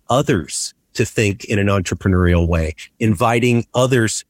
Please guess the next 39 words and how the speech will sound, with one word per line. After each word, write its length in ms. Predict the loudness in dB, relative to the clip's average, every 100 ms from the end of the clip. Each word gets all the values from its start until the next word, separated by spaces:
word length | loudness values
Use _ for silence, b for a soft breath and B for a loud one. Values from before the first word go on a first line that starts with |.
| -8
to 240 | -2 -2 0
add 340 | 0 0 0
their 160 | 0 -2
creativity 800 | 0 0 2 0 -2 0 0 -2
to 160 | -2
a 60 | -4
project 520 | -2 -2 -2 -4 -2
and 140 | 2
their 180 | 2 2
ideas. 340 | 2 0 -2 0
That's 300 | -2 -2 -2
what 120 | -2
I 60 | 0
mean 220 | 0 0
by 140 | -2
leading 320 | 0 0 0 -4
here. 140 | -8 B B B
So 160 | -4 0
that 220 | 2 2
was 160 | 0
one 180 | 0 0
of 60 | 2
the 60 |
motivations, 680 | 2 2 0 -2 -2 -2 -2
was 140 | -2 -4
to 100 | -4
say, 380 | -4 0 0 -2 B B _ _
rather 300 | -2 2 2
than 300 | 4 4 2
having 400 | 0 0 0 2
leadership 460 | 4 2 0 -4 -2
just 300 | -2 -2 -2
be 380 | 0 0 -2 -6 _ _ _ _ _ _
here 380 | -6 0 2 4
and 200 | 4 4
there 440 | 4 4 4 4
in 120 | 4 4
the 80 |
background, 600 | 2 0 -2 -2 0 0